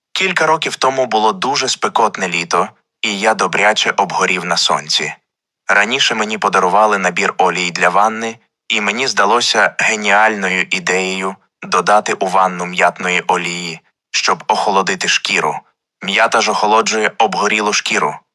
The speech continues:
подумав я. Великий мозок, а насправді маленький і дурний. Я був неуважний і впустив пляшечку у ванну.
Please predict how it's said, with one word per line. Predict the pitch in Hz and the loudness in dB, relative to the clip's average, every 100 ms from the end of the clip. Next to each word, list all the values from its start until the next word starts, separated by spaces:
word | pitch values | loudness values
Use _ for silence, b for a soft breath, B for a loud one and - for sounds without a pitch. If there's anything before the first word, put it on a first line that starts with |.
| _ - | _ -4
подумав | 101 95 92 82 | -2 0 0 -2
я. | 82 78 - _ _ _ _ _ | 0 0 0 _ _ _ _ _
Великий | - 95 101 - 87 | -2 0 0 -2 0
мозок, | 92 90 87 - - - | 2 2 -2 -6 -6 -4
а | 98 | -2
насправді | 87 - 110 110 101 | -2 2 2 2 0
маленький | 92 92 107 107 95 | 0 2 2 0 -6
і | 90 104 | -6 -4
дурний. | 101 196 180 160 - _ _ _ _ - | -2 -2 -4 -10 -14 _ _ _ _ -6
Я | 92 104 | 0 2
був | 95 95 92 | 2 0 0
неуважний | 90 87 87 110 113 214 98 - | 0 0 2 2 2 -4 -8 -6
і | 98 | -6
впустив | 101 - 101 - - 95 | -4 -4 -2 0 -4 -2
пляшечку | 95 87 - 85 - | 0 0 0 -2 -2
у | - 104 | 0 0
ванну. | 90 82 78 78 | 2 0 -2 -12